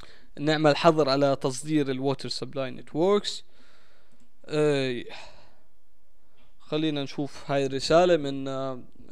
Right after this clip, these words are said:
رئيس ال-، ال-، ال-، الاتحاد الأوروبي الخاص بمنظمة، آه، سوري، اللي هي العملة.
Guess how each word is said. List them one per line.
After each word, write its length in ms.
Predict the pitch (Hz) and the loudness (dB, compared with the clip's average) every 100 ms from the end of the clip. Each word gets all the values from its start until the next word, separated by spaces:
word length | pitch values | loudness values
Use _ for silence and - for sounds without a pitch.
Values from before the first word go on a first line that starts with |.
| - - - - - | -10 -10 -10 -10 -2
رئيس 460 | 139 - 156 147 147 | -2 4 4 6 4
ال-، 240 | 139 135 | 4 4
ال-، 380 | 135 135 131 131 | 4 4 2 -2
ال-، 1300 | - - - 50 50 - - - 50 - - - - | -4 -4 -8 -8 -8 -8 -8 -8 -8 -8 -8 -10 -10
الاتحاد 480 | - - 143 151 147 | -10 -6 6 6 6
الأوروبي 500 | 135 160 151 151 143 | 8 8 8 6 2
الخاص 640 | 139 151 147 - - - | 4 6 6 6 -6 -6
بمنظمة، 840 | - 143 143 147 156 151 143 - - | -6 -4 0 0 2 2 2 -4 -6
آه، 180 | - - | -6 -4
سوري، 340 | - 151 143 | 2 2 2
اللي 420 | 139 139 143 139 | -2 -4 -4 -4
هي 180 | 151 156 | -2 0
العملة. 500 | 147 156 196 143 170 | 2 4 4 4 2